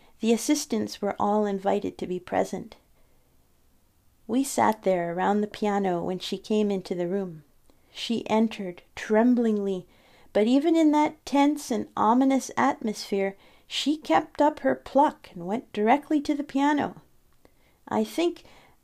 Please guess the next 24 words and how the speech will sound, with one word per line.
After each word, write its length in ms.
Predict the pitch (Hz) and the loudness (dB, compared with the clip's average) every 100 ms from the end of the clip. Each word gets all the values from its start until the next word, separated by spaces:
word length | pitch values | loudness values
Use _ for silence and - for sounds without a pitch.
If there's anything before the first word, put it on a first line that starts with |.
| _ | _
I 140 | - 233 | -8 -4
was 180 | 247 - | -4 -4
so 140 | - | -8
utterly 440 | - 208 233 180 180 | -2 0 2 -2 -8
confused 720 | - 156 - 233 202 175 - | -14 -16 -4 -2 -2 -4 -6
and 160 | 185 175 | -8 -6
embarrassed 580 | 175 185 233 190 - | -4 -2 0 -2 -8
by 160 | - 170 | -12 -10
the 140 | 170 | -10
situation, 800 | - 185 - 170 165 - 190 220 - _ _ _ _ | -10 -12 -8 -6 -6 -8 -10 -10 -14 _ _ _ _
that 160 | 247 254 | -4 -4
she 220 | - 262 | -2 -4
played 420 | 240 - 254 233 | -2 2 2 2
the 80 | 208 | -2
Bach 480 | 190 214 247 262 - _ _ _ 262 | 2 4 4 2 -8 _ _ _ 0
A 200 | 262 269 | 2 4
minor 460 | 233 220 220 214 | 2 2 0 -2
Prelude 540 | 214 - 226 226 220 214 | -2 2 4 4 0 -4
and 160 | 202 196 | -8 -8
Fugue. 400 | - 214 175 - _ _ _ _ _ _ _ - | -2 -2 -2 -8 _ _ _ _ _ _ _ -10
Leschetizky 800 | 190 190 214 214 214 - 202 190 | -8 -4 -4 -2 -4 -4 -10 -6
listened 380 | 196 - 202 190 | -8 -6 -8 -6
in 140 | 190 | -8
silence, 680 | - 170 175 165 - - | -8 -8 -8 -10 -12 -16